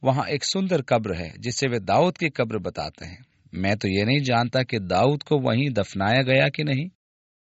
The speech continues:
परंतु उस समय जब पतरस बोल रहा था, दाऊद की कब्र वहीं आसपास थी।" तीसवीं आयत, "सो भविष्यद्वक्ता होकर और ये जानकर कि परमेश्वर ने मुझसे शपथ खाई है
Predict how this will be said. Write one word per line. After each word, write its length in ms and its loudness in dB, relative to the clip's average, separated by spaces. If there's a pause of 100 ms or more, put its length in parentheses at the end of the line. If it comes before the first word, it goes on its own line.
(120)
परंतु 360 2
उस 300 0
समय 220 2
जब 200 0
पतरस 400 2
बोल 220 0
रहा 240 2
था, 260 -6 (420)
दाऊद 320 2
की 120 0
कब्र 260 2
वहीं 340 0
आसपास 580 -2
थी।" 260 -16 (460)
तीसवीं 340 2
आयत, 220 -2 (640)
"सो 160 0
भविष्यद्वक्ता 760 2
होकर 400 -2 (120)
और 140 4
ये 120 0
जानकर 580 2
कि 140 -2
परमेश्वर 600 2
ने 100 0
मुझसे 320 2
शपथ 380 -2
खाई 320 0
है 220 -2